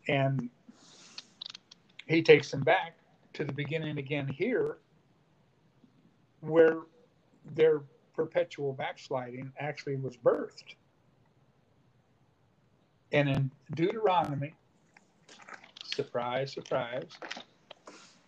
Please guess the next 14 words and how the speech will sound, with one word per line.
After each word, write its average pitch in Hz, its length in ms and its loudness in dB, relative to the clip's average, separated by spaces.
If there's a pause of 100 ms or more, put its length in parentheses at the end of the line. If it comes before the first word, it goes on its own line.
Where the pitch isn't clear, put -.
(800)
eighteen, 147 640 0 (2250)
nine 165 360 2
through 156 300 2
eleven. 135 420 2 (2000)
<coughs> - 160 -4 (3000)
First 180 280 4
off, 139 220 4 (320)
just 143 220 -6
look 139 200 -2
at, 123 80 -4 (260)
uh, 117 260 -4
Deuteronomy 131 580 2
eighteen 135 420 -2
nine. 139 460 -2